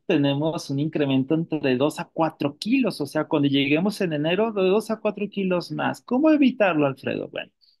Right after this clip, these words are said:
también tenemos un mecanismo de acción de atención. La atención plena parece funcionar mediante un aumento de la conciencia de señales internas y externas. O sea, tienes que ser consciente de la que estás pensando, que estás sintiendo,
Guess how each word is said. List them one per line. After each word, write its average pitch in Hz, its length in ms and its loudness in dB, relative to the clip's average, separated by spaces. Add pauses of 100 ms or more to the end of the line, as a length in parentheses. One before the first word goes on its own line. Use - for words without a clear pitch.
(300)
también 220 280 6
tenemos 269 320 6
un 262 100 8
mecanismo 202 560 4
de 190 60 4
acción 160 380 -2
de 170 60 2
atención. 123 580 -4 (420)
La 139 120 0
atención 165 420 2
plena 185 480 2 (140)
parece 143 300 0
funcionar 147 400 0
mediante 135 300 0
un 143 60 0
aumento 139 300 0
de 131 80 4
la 123 140 0
conciencia 139 720 -2
de 127 120 2
señales 113 500 -4
internas 120 600 -2
y 117 40 -6
externas. - 640 -10
O 131 200 -2
sea, 127 320 -2 (220)
tienes 156 200 2
que 165 80 -2
ser 151 180 0
consciente 135 600 2
de 117 160 2
la 107 220 -6 (280)
que 139 100 0
estás - 400 -4
pensando, 147 840 -2
que 120 60 -8
estás - 280 -8
sintiendo, 143 640 0